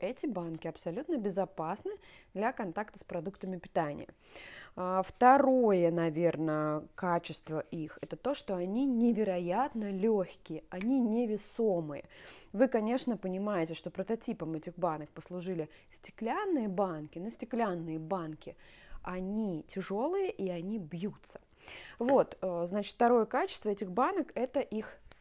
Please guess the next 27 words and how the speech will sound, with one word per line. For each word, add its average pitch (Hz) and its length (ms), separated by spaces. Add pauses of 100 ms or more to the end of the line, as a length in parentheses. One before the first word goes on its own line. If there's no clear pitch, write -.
(160)
невесомый 208 800 (100)
вес. 160 340 (500)
Третье — 247 520
они 202 220
прозрачные, 220 800
что 196 180
очень 233 520
удобно. 180 480
Они 196 120
более 196 320
прозрачные, 185 640
чем, 240 340 (600)
э, 190 160
привычные 185 560
нам 185 400
трехлитровые 175 760
и - 40
полуторалитровые 165 880
банки. 170 400
Можете 190 360
обратить 170 360
на 165 60
это 160 140
внимание. 180 560 (580)
А, 185 300
больше, 226 560
э, 185 60